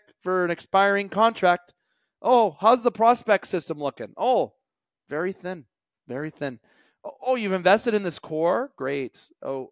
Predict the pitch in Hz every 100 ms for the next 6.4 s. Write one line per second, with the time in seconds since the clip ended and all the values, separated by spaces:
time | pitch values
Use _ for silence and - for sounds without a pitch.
0 | _ 123 160 165 185 - 185 - 175 -
1 | 165 160 - 127 98 95 _ _ _ _
2 | _ _ _ 113 139 156 220 208 254 330
3 | 240 190 175 190 185 190 _ _ 147 147
4 | 147 147 151 175 175 _ _ _ _ 139
5 | 147 170 175 165 - - - 247 277 226
6 | 240 240 170 110